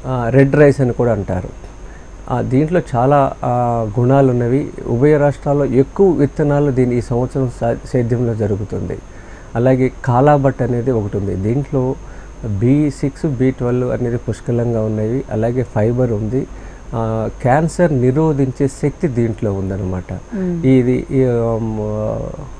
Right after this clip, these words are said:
Speaker 1: నల్లగా ఉంటాయి బియ్యం. దీని పేరు కాల అంటే నలుపు, కాలాబట్ అంటారు. ఇది కూడా చాలామంది ఈ సంవత్సరం సేద్యంలో తీసుకొస్తున్నారు. ఆ, తర్వాత కుల్లాకార్. ఈ కుల్లాకార్ అనేది కూడా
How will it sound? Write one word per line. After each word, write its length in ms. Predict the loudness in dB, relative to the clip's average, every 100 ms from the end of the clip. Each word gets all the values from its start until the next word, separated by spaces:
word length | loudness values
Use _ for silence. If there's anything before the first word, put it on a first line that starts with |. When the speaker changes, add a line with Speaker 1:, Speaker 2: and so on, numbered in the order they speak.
| -16 -10 -2
Speaker 1:
నల్లగా 340 | 4 6 6 4
ఉంటాయి 260 | 2 0
బియ్యం. 320 | 0 0 0 -2
దీని 140 | -2
పేరు 200 | -2 -2 0
కాల 260 | 2 4 2
అంటే 180 | 0
నలుపు, 380 | -2 -2 -4 -6 -4
కాలాబట్ 520 | -2 0 0 -2 -4
అంటారు. 340 | -6 -6 -6 -8 -12 -18 -6 0
ఇది 160 | 0
కూడా 240 | 2 0 0 0
చాలామంది 520 | 2 2 0 -2 -2
ఈ 40 | -4
సంవత్సరం 440 | -4 -6 -4 -6
సేద్యంలో 500 | -2 -2 0 -2 -2
తీసుకొస్తున్నారు. 760 | -4 -6 -6 -6 -4 -4 -4 -8 -12 -18 -18 -18 -12 -6
ఆ, 240 | -4 -6 -4
తర్వాత 360 | -2 -2 -2 -4
కుల్లాకార్. 880 | 2 6 6 4 0 -4 -6 -6
ఈ 60 | -4
కుల్లాకార్ 600 | -2 2 2 2 0 2
అనేది 360 | 0 0 -2 -2
కూడా 440 | -2 0 -2